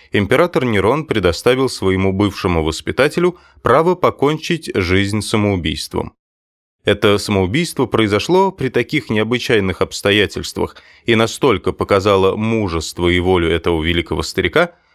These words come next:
что стоит полностью привести описание последних часов философа.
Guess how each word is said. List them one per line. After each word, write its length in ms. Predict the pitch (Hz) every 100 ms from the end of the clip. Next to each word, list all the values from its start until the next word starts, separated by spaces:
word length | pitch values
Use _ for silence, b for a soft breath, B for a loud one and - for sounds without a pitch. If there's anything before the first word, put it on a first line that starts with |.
| b
что 260 | - 156
стоит 420 | 156 - 202 208 -
полностью 580 | 127 139 165 156 -
привести 500 | 170 113 101 95 -
описание 580 | 98 90 92 101 131 160
последних 640 | 160 95 - 101 120 131 -
часов 400 | 98 - 95 -
философа. 680 | 104 85 80 - 73 -